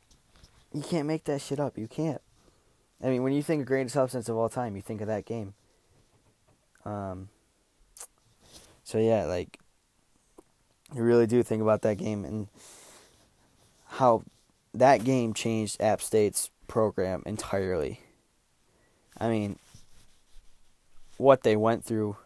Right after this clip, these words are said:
not what they went through, what happened to them after that game, you know,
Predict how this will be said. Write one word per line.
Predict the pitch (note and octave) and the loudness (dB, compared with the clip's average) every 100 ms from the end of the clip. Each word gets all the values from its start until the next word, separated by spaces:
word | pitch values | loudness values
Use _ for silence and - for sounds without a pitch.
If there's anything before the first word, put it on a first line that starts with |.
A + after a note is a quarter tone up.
| _ _ - | _ _ -4
not | C3 A#2 | 0 2
what | G2+ | 0
they | - | -2
went | G2+ G2+ | -4 -6
through, | - G#2 - - - - - | -6 -8 -8 -18 -20 -20 2
what | C3 D3 | 6 6
happened | A2+ A#2 C#3 C3 | 6 4 4 0
to | - | -2
them | A2 G2 | -2 -2
after | G2+ G#2 - | -4 -4 -4
that | G2+ E2+ | -6 -4
game, | A#2 A#2 G2 | -4 -4 -6
you | |
know, | F#2+ G2 | -8 -8